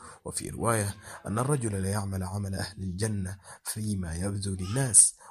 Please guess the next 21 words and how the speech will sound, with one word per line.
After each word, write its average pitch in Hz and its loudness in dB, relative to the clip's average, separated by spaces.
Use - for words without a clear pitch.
وهو 101 -2
من 95 -4
أهل - -6
النار، 92 -4
وإن 92 -8
الرجل 95 -4
ليعمل 95 -6
عمل 95 -6
أهل 95 -8
النار 101 -6
فيما 95 -6
يبدو 104 -4
للناس 104 -2
وهو 90 -2
من 87 -6
أهل - -6
الجنة. 95 -6
وقد 101 -2
رجح 156 0
بعض 95 -4
الأئمة 95 -2